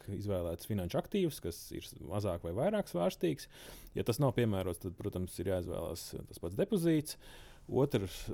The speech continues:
otra lieta ir noteikti, ja tas nav darīts līdz šim un varbūt nav tik interesējis, tad jāsāk ir ar mazāk svārstīgiem ieguldījumiem, kā jau pieminējām, tie paši fondi, kas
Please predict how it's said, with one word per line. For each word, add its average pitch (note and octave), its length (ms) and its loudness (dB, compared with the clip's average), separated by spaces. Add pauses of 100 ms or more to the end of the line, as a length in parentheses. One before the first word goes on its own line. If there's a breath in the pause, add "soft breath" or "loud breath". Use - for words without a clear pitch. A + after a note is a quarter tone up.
otra A#2+ 240 2
lieta A2 320 6
ir F#2 140 2 (100)
noteikti, G2+ 480 2
ja B2 140 8 (100)
tas G#2+ 160 2
nav D3+ 240 6
darīts A2+ 400 6
līdz G#2+ 360 0 (120)
šim G#2+ 300 2 (260)
un F#2 140 -2
varbūt F#2 260 -2
nav G2+ 160 0
tik - 220 -6
interesējis, A#2+ 500 2
tad F#2+ 160 0
jāsāk G2+ 480 2
ir F2+ 140 0
ar E2+ 80 -6 (380 loud breath)
mazāk F3+ 360 4
svārstīgiem D#3+ 720 4
ieguldījumiem, C3+ 720 4
kā F#2 240 4
jau E2+ 160 0
pieminējām, E2+ 640 0
tie E2 160 -2
paši - 240 -2
fondi, F3 460 4
kas - 180 0